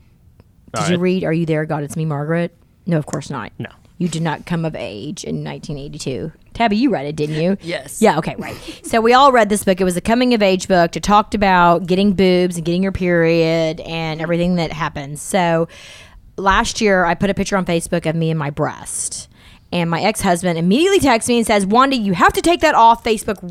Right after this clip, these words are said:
Speaker 1: right this second."
Speaker 2: What, like a, your bare breast?
Speaker 1: Uh, yes.
Speaker 2: Oh, wow.
Speaker 1: Well, I had
Speaker 2: That is
Speaker 1: done
Speaker 2: bold.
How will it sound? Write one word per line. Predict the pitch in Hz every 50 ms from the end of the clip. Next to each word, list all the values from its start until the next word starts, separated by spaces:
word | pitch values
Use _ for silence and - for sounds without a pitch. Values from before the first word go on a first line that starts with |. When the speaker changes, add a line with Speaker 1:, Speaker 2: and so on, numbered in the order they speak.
| 175 185
Speaker 1:
right | 240 262 349 -
this | - 294 269
second." | - - 240 185 185 - 156 127 - - - -
Speaker 2:
What, | - 143 135
like | 131 117
a, | 131
your | 131 135 127 127 117
bare | 104 117 127 143 139
breast? | 117 123 139 175 202 - - _ -
Speaker 1:
Uh, | - 170 - -
yes. | 196 180 165 - - - - - - _ _ _ - 120
Speaker 2:
Oh, | 143 120
wow. | - 214 247 - - -
Speaker 1:
Well, | 226 302 339 320
I | 320
had | 330 339 320 254 285
Speaker 2:
That | 320 320 311
is | - 302
Speaker 1:
done | 294 -
Speaker 2:
bold. | - 147 190 214 196 113 90 - -